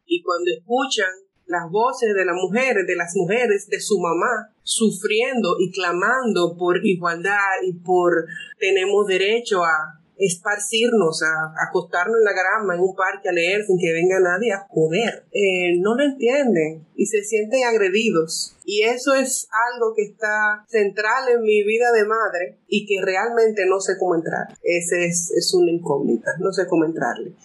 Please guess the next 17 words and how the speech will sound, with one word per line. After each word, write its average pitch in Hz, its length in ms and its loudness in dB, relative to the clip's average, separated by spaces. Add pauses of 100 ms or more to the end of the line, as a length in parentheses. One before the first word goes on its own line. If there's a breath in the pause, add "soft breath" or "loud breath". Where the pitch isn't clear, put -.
(460 loud breath)
Hace 202 200 -2
tiempo 220 460 0
en 160 60 -2
México 185 600 0
creo 170 180 0
que 165 160 0
fue, 180 260 0
o 147 120 2
no 151 120 0
me 165 120 2
recuerdo 165 320 2
si 165 100 2
fue 165 120 2
en 165 60 4
Chile 175 280 0
que 156 80 0
empezó 156 500 -2